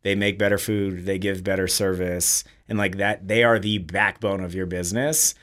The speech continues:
So I would tell anybody before they even start to think about the community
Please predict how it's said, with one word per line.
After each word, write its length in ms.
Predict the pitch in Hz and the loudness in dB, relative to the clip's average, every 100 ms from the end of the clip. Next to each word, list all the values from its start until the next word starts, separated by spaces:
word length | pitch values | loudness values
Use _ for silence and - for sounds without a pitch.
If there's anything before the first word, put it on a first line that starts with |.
| _ _ | _ _
So 140 | - | 2
I 80 | 110 | 2
would 120 | 110 | 4
tell 180 | 127 117 | 2 2
anybody 400 | 110 117 110 104 | 4 2 2 2
before 360 | 98 95 120 120 | 0 0 2 4
they 100 | 123 | 4
even 200 | 113 104 | 2 2
start 500 | - - - 120 123 | 2 2 4 4 2
to 60 | |
think 240 | 120 123 113 | 0 0 0
about 360 | 107 107 104 | 2 2 2
the 100 | 101 | -2
community 1080 | 95 110 104 110 107 104 107 101 101 98 95 | -4 -2 0 2 2 0 0 0 0 -2 -4